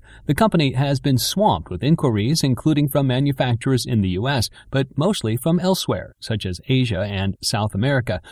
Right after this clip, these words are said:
who are trying to expand their mask output and sometimes scrambling to replace materials previously sourced from China. Hayward says he's hired more workers and adapted some equipment to produce face mask material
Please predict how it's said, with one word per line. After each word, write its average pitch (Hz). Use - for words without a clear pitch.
who 143
are 127
trying 156
to 135
expand 110
their 120
mask 92
output 135
and 127
sometimes 131
scrambling 110
to 135
replace 120
materials 127
previously 117
sourced 117
from 160
China. 175
Hayward 196
says 139
he's 165
hired 147
more 123
workers 143
and 143
adapted 120
some 131
equipment 117
to 127
produce 131
face 143
mask 98
material 107